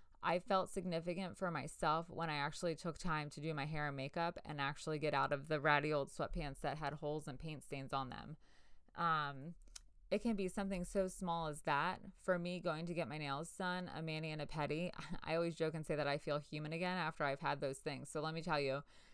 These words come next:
not having them done during the pandemic, I have not had my nails professionally done. Um, and I don't do acrylic or anything like that. I just like a basic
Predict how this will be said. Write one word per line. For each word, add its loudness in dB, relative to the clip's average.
not 6
having 4
them 0
done 2
during 2
the -4
pandemic, -2
I -2
have 0
not 2
had 2
my -2
nails -2
professionally 0
done. 0
Um, -2
and -2
I 4
don't 0
do 2
acrylic 2
or 0
anything -4
like -4
that. 4
I -4
just -6
like 2
a -2
basic -2